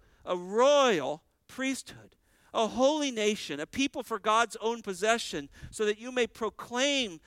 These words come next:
the excellencies of him who called you out of the darkness into his marvelous light.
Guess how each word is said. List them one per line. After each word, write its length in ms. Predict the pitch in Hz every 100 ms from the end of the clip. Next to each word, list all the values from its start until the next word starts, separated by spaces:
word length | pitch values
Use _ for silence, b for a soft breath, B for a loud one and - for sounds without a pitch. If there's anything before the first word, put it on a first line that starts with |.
| b
the 160 | 196 196
excellencies 600 | 240 - 233 208 214 185
of 100 | 160
him 300 | 196 262 247
who 140 | 214
called 480 | 190 - 233 269 262
you 120 | 233
out 100 | 226
of 80 | 208
the 80 | 190
darkness 460 | 208 226 - 208
into 260 | - 214 208
his 160 | 196 185
marvelous 500 | 208 226 208 160 185
light. 300 | 208 196